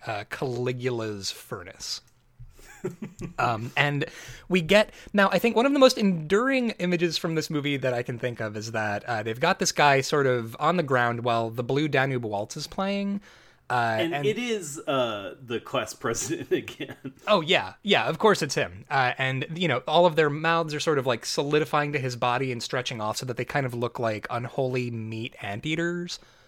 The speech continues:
Speaker 1: Um, and then the judge, uh, who, by the way, never takes that cigar out of his mouth, which I just appreciate so much on a consistency level. Um,
Speaker 2: Yeah.
Speaker 1: now, as they're all eating him, his body is just turning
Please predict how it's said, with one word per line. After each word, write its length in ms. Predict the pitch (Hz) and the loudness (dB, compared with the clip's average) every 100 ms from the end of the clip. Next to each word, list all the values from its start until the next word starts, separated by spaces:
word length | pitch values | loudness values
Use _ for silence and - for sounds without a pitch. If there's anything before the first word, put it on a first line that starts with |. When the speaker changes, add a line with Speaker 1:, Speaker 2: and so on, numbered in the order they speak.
| _ _ _ _ | _ _ _ _
Speaker 1:
Um, 420 | 117 110 104 101 - - | -4 -4 -6 -10 -14 -4
and 220 | 170 165 151 | 0 0 0
then 380 | 160 160 160 165 | 0 2 0 -2
the 140 | 139 | -2
judge, 800 | 127 135 254 220 127 123 123 120 - | 0 4 6 6 4 0 -2 -2 0
uh, 240 | 120 117 | 0 0
who, 340 | - 160 151 147 - - - | 0 0 0 -2 -12 -20 2
by 120 | 180 | 4
the 100 | 190 | 6
way, 200 | 165 147 | 4 2
never 340 | 135 135 156 175 | 2 0 0 0
takes 260 | 175 160 | 0 2
that 180 | 151 143 | 2 2
cigar 340 | - 135 117 | 0 2 2
out 120 | 123 143 | 4 2
of 60 | |
his 100 | 143 | 0
mouth, 240 | 151 147 147 | 2 2 2
which 140 | 127 | -2
I 60 | 131 | -4
just 160 | 117 - | -6 -8
appreciate 680 | - 131 - 120 110 - - | -8 -6 -4 -4 -4 -8 -2
so 200 | - 127 | 0 0
much 180 | 123 123 | 0 -2
on 120 | 120 | -4
a 40 | |
consistency 600 | 113 110 104 - 135 165 | -6 -8 -8 -6 -6 -2
level. 380 | 165 175 180 180 - _ _ _ _ - | 0 0 -2 -6 -12 _ _ _ _ -6
Um, 180 | 117 113 | -4 -4
Speaker 2:
Yeah. 200 | 107 104 - - - | -6 -10 -16 -20 -2
Speaker 1:
now, 180 | 180 180 | 4 4
as 140 | 170 | 6
they're 180 | 151 170 | 4 4
all 180 | 185 226 | 4 2
eating 280 | 233 175 185 | 0 -2 -2
him, 200 | 160 175 | 0 0
his 200 | 151 147 | 0 -2
body 500 | 123 143 151 175 175 | 0 2 2 2 -2
is 140 | 151 135 | -4 -4
just 260 | 127 - - | -4 -6 -8
turning 600 | - 190 190 190 185 | -10 -4 -2 0 0